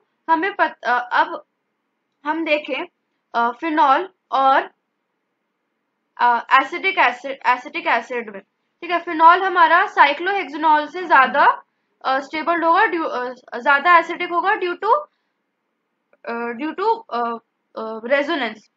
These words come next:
due to resonance phenomena, ठीक है। acetic acid में क्या होगा? Acetic acid का पीकेए फ़ोर पॉइंट एट होता है। जब ये अपना H plus lose करता है तो इसका negative charge,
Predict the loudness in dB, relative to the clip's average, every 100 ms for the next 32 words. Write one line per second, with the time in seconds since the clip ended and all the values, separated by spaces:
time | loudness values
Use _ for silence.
0 | _ -14 -12 -8 -2 -2 -2 -8 -10 -12
1 | -12 -10 -12 -16 -20 -14 -12 -12 -14 _
2 | _ -20 -18 -4 2 2 2 -6 -4 0
3 | 0 0 -8 -8 -6 2 2 2 -2 0
4 | -2 -2 -10 -2 -2 -2 -6 -6 -6 -6
5 | -14 -12 -10 -10 -8 -8 -6 -6 -4 -6
6 | -10 -12 -16 -20 -20 _ _ _ -4 -2
7 | 0 -2 -2 -2 -2 -2 -8 -8 -8 -10
8 | -8 -8 -4 -6 -4 -6 -6 -6 -10 -10
9 | -8 -8 -8 -10 -10 -10 -6 2 2 2
10 | -4